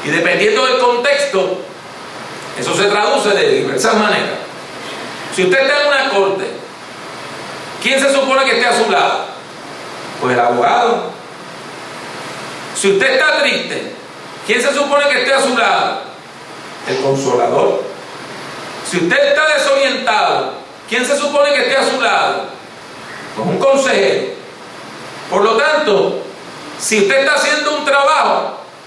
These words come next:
el que está a su lado se supone que le esté ayudando, no mirando. Pues el Espíritu Santo es ese paracletos, abogado, consejero, ayudante, consolador.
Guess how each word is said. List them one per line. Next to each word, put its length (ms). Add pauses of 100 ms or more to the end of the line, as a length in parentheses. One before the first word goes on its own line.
(120)
el 180
que 120
está 160
a 40
su 140
lado 320
se 60
supone 320
que 80
le 80
esté 220
ayudando, 460
no 120
mirando. 600 (1400)
Pues 160
el 120
Espíritu 420
Santo 500
es 320
ese 280
paracletos, 840 (420)
abogado, 840 (480)
consejero, 1040 (460)
ayudante, 1300 (240)
consolador. 1080